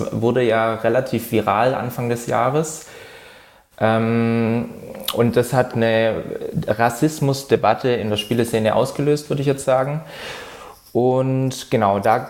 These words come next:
kam's zu einem Audiobeitrag im W D R von Frank Zirpins, der auch in der Spieleszene, glaub ich, relativ bekannt ist. Und, ähm, diese,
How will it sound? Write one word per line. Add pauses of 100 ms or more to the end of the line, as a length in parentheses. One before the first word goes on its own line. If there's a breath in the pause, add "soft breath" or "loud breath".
(140)
kam's
zu
einem
Audiobeitrag
im
W
D
R
von
Frank
Zirpins,
der
auch
in
der
Spieleszene,
glaub
ich,
relativ
bekannt
ist. (880 loud breath)
Und,
ähm, (460)
diese,